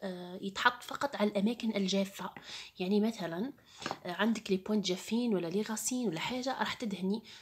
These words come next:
راح تعملي هاك في اليد تاعك هاكا، وتدهني بيه. شوفوا كيف يذوب، تدهني بيه الشعر تاعك في كل الأماكن اللي تكون جافة،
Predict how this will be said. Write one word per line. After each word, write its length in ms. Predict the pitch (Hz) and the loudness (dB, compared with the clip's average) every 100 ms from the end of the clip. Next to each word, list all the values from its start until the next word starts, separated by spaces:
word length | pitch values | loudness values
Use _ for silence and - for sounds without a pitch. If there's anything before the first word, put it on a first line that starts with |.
| - | -12
راح 120 | 190 - | -8 -4
تعملي 380 | 214 196 208 | 0 4 4
هاك 260 | 196 247 254 | 4 -2 -4
في 80 | - | -6
اليد 300 | 170 175 - | 0 0 0
تاعك 400 | 165 160 254 - | -8 -4 -4 -4
هاكا، 320 | 160 - 285 - - - - - | -6 -4 -8 -10 -16 -12 -12 -6
وتدهني 640 | 202 247 - 233 208 185 175 | -2 -2 -2 -2 0 2 2
بيه. 140 | 214 | 4
شوفوا 240 | - 190 | 2 0
كيف 100 | 180 | -4
يذوب، 380 | 180 165 196 311 - - | -2 0 2 0 -2 -10
تدهني 340 | - 226 214 226 | -4 0 4 6
بيه 160 | 254 | 6
الشعر 380 | 262 - 196 185 | 6 4 4 0
تاعك 540 | 190 220 240 262 - _ - - - | 0 0 0 -2 -10 _ -20 -20 -18
في 220 | - - - | -6 -4 -4
كل 280 | - 320 | 0 4
الأماكن 520 | 277 220 208 254 262 247 | 4 6 4 4 0 -2
اللي 320 | 233 220 220 | 0 2 0
تكون 420 | - 247 254 247 | -2 0 0 2
جافة، 720 | 196 208 208 - 220 311 - | 4 6 6 4 4 4 0